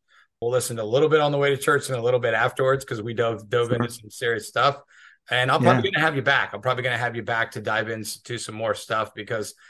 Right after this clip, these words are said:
Speaker 1: I've
Speaker 2: We'd
Speaker 1: done a
Speaker 2: love
Speaker 1: lot
Speaker 2: to.
Speaker 1: of these. I did with my friend David and Katie Marie Hughes, and David talked the first <laughs> time and Katie Marie talked the second time. So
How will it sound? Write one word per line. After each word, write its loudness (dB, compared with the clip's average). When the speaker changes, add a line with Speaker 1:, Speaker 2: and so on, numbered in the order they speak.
Speaker 1:
I've 0
Speaker 2:
We'd 6
Speaker 1:
done 6
a 6
Speaker 2:
love 4
Speaker 1:
lot -10
Speaker 2:
to. 2
Speaker 1:
of -2
these. -10
I -2
did -2
with -12
my -2
friend -4
David -6
and -10
Katie -4
Marie -6
Hughes, -8
and -12
David -2
talked -2
the -2
first -2
<laughs> -6
time 2
and -4
Katie 0
Marie -2
talked 2
the -2
second -2
time. 0
So 0